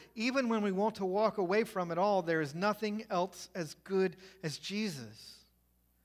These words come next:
Like one of the disciples said, "Where else can we go? Where else can we go that is this good?" If this audience is right there on the edge, suffering under the weight of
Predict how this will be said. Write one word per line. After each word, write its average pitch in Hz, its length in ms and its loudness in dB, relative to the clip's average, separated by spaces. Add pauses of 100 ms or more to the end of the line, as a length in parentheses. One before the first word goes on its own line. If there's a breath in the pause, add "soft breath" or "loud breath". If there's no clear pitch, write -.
(420)
Like 160 140 -10
one 208 120 2
of 196 60 2
the 185 80 2
disciples 190 560 -2
said, 175 200 -4
"Where 175 200 -2
else 208 200 0
can 190 220 -6
we 185 100 -2
go? 185 420 -6 (1300)
Where 175 160 2
else 226 220 2
can 220 220 -4
we 226 100 -2
go 170 500 2 (400 soft breath)
that 156 120 0
is 131 220 -2
this 170 520 -2 (840)
good?" 143 480 0 (1300 soft breath)
If 151 100 -8
this 165 200 -2
audience 202 420 4
is 151 160 -6
right 185 260 4
there 185 200 0
on 175 140 -2
the 151 160 -2
edge, 143 560 -2 (1080 soft breath)
suffering 202 600 2
under 175 200 -2
the 160 120 -2
weight 170 220 0
of 156 160 -4